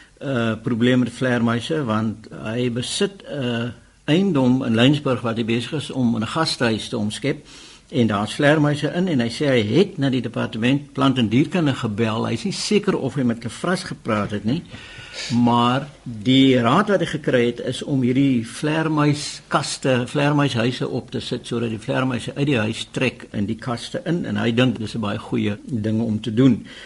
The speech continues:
Nou, dit is so en in die raad wat ons probeer gee het vir Albi Joubert het dit ook ingesluit, maar Albi se situasie dink ek is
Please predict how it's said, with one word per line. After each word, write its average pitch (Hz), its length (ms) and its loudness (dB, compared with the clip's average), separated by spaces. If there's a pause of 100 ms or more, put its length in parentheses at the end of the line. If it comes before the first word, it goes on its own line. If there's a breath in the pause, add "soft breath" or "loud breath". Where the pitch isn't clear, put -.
(260 loud breath)
Nou, 123 220 2 (460)
dit 147 280 4
is 226 200 4
so 123 280 4 (380)
en 127 360 4 (260)
in 123 240 2 (360)
die 123 200 4
raad 127 280 4
wat 165 160 -2
ons 147 140 -4
probeer 127 300 0
gee 180 200 2
het 180 140 -4
vir - 160 -4 (340)
Albi 127 300 2
Joubert 113 420 0
het 113 200 2
dit 139 180 0 (100)
ook 175 240 2
ingesluit, 143 560 2
maar 113 160 -2
Albi 190 400 2
se - 260 -6
situasie 127 640 -4
dink 113 240 0
ek 120 220 -6 (160)
is 110 100 -8